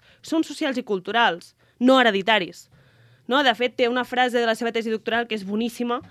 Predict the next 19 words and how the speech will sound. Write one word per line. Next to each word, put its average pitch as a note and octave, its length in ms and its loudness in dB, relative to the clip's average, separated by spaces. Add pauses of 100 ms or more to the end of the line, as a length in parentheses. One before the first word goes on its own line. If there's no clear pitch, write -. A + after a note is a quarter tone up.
(300)
que C4 140 2
diu: A#3+ 240 0 (380)
"Si C4+ 180 0
realment C4+ 400 4
existís B3+ 800 -4
una C4+ 180 0
diferència B3 540 -2
essencial A#3 500 -4
d'instints A#3 460 -4
i A#3+ 160 -4
característiques G#3+ 960 -8
que C#4+ 100 -2
determinés C4 560 0
les F3+ 160 -6
diferències, A3 800 -4
no C4+ 180 0
seria C#4+ 320 -2
necessari C#4 480 -4
malgastar A3 560 -2